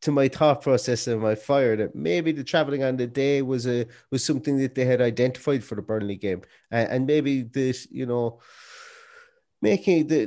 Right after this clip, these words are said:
the, we're, you know, we're probably kind of sugarcoating the, the, the home and away fixtures because there's no fans there, but there's a lot more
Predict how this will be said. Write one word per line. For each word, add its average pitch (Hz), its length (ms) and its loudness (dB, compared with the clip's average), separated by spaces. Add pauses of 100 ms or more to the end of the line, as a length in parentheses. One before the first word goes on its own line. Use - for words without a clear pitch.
(120)
the, 156 160 2
we're, 151 240 2 (840)
you 135 140 -2
know, 127 80 0
we're 131 100 -2
probably 151 540 0
kind 143 280 2
of 135 240 2
sugarcoating 143 960 0
the, 120 540 0
the, 107 200 -4
the 117 160 -4
home 127 220 0
and 120 60 0
away 123 220 2
fixtures 120 500 -6
because 123 340 -2
there's 117 160 -6
no 120 140 0
fans 123 460 -2
there, 117 160 -2
but 107 120 -8
there's 117 180 -4
a 120 60 0
lot 135 280 0
more 127 480 0